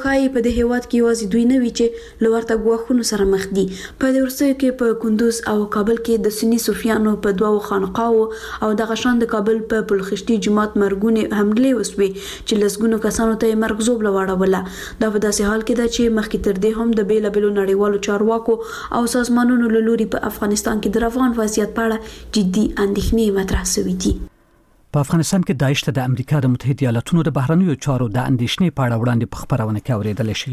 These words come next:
Speaker 2: خو په دې ارتباط اوس د ملګرو ملتونو اندېښنه. ملګرو ملتونو په یوه تازه راپور کې طالبانو ته د داعش او څو نورو ډلو د خطر یادونه کړې ده. دا راپور وایي چې د هوا له تودېدو سره شاید جګړې زور واخلي. تفصیل د عصمت ساروان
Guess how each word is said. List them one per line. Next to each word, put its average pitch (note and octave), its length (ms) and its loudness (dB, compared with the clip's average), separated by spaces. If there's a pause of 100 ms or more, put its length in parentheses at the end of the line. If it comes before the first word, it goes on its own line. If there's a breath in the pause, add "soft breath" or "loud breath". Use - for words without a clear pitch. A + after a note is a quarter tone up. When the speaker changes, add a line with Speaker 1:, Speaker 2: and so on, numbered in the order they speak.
Speaker 2:
خو D3 160 0
په D#3 100 0
دې G3 140 2
ارتباط F#3+ 380 -2
اوس F#3+ 120 0 (120)
د C3+ 100 2
ملګرو C3+ 400 2
ملتونو G#2+ 400 -2
اندېښنه. G#2 460 -4 (960 loud breath)
ملګرو F#3 360 0
ملتونو E3+ 300 -4
په D3 80 2
یوه B2+ 160 0
تازه C3+ 320 0
راپور C#3 340 -2
کې C#3 220 -2
طالبانو C#3 560 0
ته A#2 100 -2
د A#2 140 -2
داعش C3+ 240 0
او B2 160 -2
څو C3 180 0
نورو D#3 320 2
ډلو B2+ 220 0
د - 100 -10
خطر C3 320 -4
یادونه B2+ 480 0
کړې A#2 220 -6
ده. A#2+ 60 -6 (480 loud breath)
دا D3+ 120 4
راپور C#3+ 320 0
وایي E3+ 180 2
چې D3 120 -2
د C3 120 0
هوا C#3 200 2
له A#2 120 -4
تودېدو A#2+ 400 0
سره E3 220 -2
شاید D3 240 2
جګړې C3 480 0
زور A#2+ 200 2
واخلي. A#2 280 -6 (480 loud breath)
تفصیل C3+ 400 0
د A#2+ 100 0
عصمت - 280 -4
ساروان B2 300 0